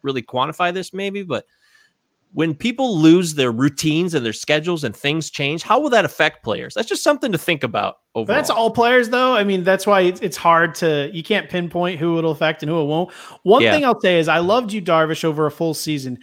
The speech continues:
Speaker 2: because I felt that he was getting a discount that he didn't deserve to, because people, there was an injury there. It was just, people just had a bad taste in their mouth.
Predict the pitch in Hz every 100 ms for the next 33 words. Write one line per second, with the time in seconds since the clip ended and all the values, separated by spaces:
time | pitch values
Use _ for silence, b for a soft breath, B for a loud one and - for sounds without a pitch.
0 | B B 160 160 156 - 190 185 185 170
1 | 151 165 160 143 156 151 143 131 147 -
2 | 147 143 - _ _ _ 156 151 139 151
3 | 147 147 139 131 147 147 143 131 127 -
4 | 135 - 170 160 147 B B - 180 247
5 | 262 247 220 226 185 160 139 135 131 139
6 | 147 143 160 151 - 185 175 156 160 147
7 | - - 160 151 143 139 139 214 226 143
8 | 123 110 107